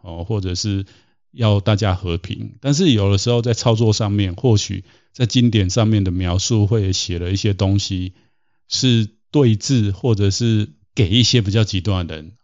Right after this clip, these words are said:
哦，来，来用。那如果你误解了，或者是诠释错误，真的就蛮恐怖的，真的就蛮恐怖。那就回到第二点，哦，讲的，其实佛教它有一个完整的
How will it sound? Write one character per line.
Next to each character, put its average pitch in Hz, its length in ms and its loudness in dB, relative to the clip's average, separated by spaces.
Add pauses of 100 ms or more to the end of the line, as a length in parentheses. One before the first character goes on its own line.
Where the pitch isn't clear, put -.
(100)
哦， 85 320 -16 (300)
来， 85 400 -12
来 85 180 -8
用。 95 460 2
那 127 180 -4
如 113 240 0
果 139 140 4
你 110 180 0
误 160 220 2
解 87 280 -4
了， 90 180 -6
或 127 180 0
者 101 120 0
是 107 200 -2
诠 101 200 -2
释 110 160 0
错 98 240 -2
误， 101 200 -6 (260)
真 123 160 0
的 104 80 0
就 107 140 0
蛮 92 240 -4
恐 73 220 -6
怖 92 200 -16
的， 85 160 -18
真 101 180 0
的 92 120 0
就 92 100 -4
蛮 80 220 -8
恐 80 260 -14
怖。 90 160 -18 (300)
那 120 100 -4
就 139 80 4
回 107 160 0
到 113 160 2
第 110 220 2
二 104 100 4
点， 87 320 -8
哦， 92 180 -2
讲 80 280 -8
的， 82 140 -14
其 98 140 -12
实 107 80 0
佛 101 220 0
教 113 160 2
它 107 180 2
有 101 140 0
一 92 60 -4
个 98 100 -2
完 90 300 -2
整 80 260 -4
的 82 220 -12